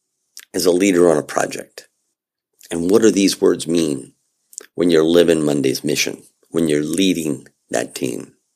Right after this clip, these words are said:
Now, when Jesus saw the crowds, he went up on a mountainside and sat down. His disciples came to him and began to teach them.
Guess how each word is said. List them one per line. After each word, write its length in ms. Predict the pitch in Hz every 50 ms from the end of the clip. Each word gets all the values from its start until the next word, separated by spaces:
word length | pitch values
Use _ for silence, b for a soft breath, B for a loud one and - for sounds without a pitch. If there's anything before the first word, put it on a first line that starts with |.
| _ _ _ _ _ _ _ _ _ _ _ _ _ B B B B B B
Now, 100 | 107 113
when 120 | 127 123
Jesus 320 | 110 143 160 160 156 135
saw 180 | - 143 123 117
the 80 | 107 101
crowds, 380 | - 113 107 98 98 87 -
he 60 | -
went 160 | 90 87 90 95
up 240 | 101 107 - - - -
on 80 | 107
a 60 | 110
mountainside 540 | 101 92 85 76 - 67 - - - 67 73
and 120 | 69 65 -
sat 240 | - - 73 -
down. 280 | - 67 60 60 55 52 _ _ _ _ _ _ _ _ _ _ _ _ _ _ _ _ - - B B B B B B B B
His 140 | B 107 95
disciples 500 | - 101 90 - 107 98 92 98 - -
came 220 | - 110 110 110 104
to 80 | 92
him 140 | 90 92 87
and 80 | 87 87
began 320 | 90 90 92 92 107 101
to 60 | 87
teach 320 | 82 - - 82 78 - -
them. 260 | - - 58 53